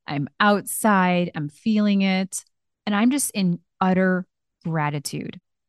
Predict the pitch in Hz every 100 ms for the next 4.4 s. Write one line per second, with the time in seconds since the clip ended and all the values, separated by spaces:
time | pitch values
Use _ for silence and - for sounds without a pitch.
0 | _ _ 208 185 190 202 226 226 190 208
1 | 180 - 190 175 185 196 233 226 240 247
2 | 190 160 - 160 156 156 _ _ _ _
3 | _ - 233 262 269 - 185 170 - 160
4 | 151 151 147